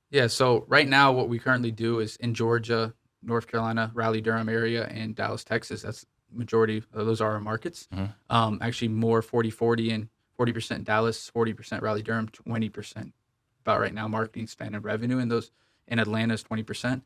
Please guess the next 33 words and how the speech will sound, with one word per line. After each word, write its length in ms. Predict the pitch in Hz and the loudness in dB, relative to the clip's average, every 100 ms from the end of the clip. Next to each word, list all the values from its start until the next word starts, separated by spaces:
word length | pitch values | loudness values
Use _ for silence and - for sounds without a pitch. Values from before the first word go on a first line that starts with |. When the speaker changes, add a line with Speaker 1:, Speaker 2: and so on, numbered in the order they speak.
| _ | _
Speaker 2:
Mm-hmm. 240 | 104 120 123 | 0 0 4
Speaker 1:
Um, 200 | 117 110 | 2 2
so 180 | - 123 | 0 0
how 160 | 110 143 | 6 8
we're 100 | 143 | 8
doing 220 | 131 135 | 4 2
in 100 | 123 | 2
those 160 | 120 120 | 0 2
markets 420 | 113 131 160 - | 2 2 -2 -2
right 100 | 143 | 0
now 220 | 143 143 | 4 4
is, 200 | 120 - _ _ _ _ | 4 0 _ _ _ _
you 60 | - | 0
know, 260 | 117 117 - _ _ | 2 2 -2 _ _
the, 120 | 127 127 - | -8 -6 -6
the 80 | |
conversation 420 | 123 147 131 147 127 | 4 6 8 4 4
with 80 | |
the 80 | 110 | 0
seller, 480 | - 127 143 170 165 120 | 4 4 6 4 2 -2
we 80 | |
can 80 | 120 | 0
go 100 | 120 | 2
in 80 | 117 | 2
detail 280 | 120 113 113 | -2 -2 -4
with 80 | 107 | 0
that, 280 | 117 151 | 0 0
but 80 | - | -2
how 140 | - 117 | 2 2
we're 100 | 110 | 2
legally 340 | 120 165 175 | 2 2 2
doing 240 | 170 185 | 2 2
it 160 | 180 | 0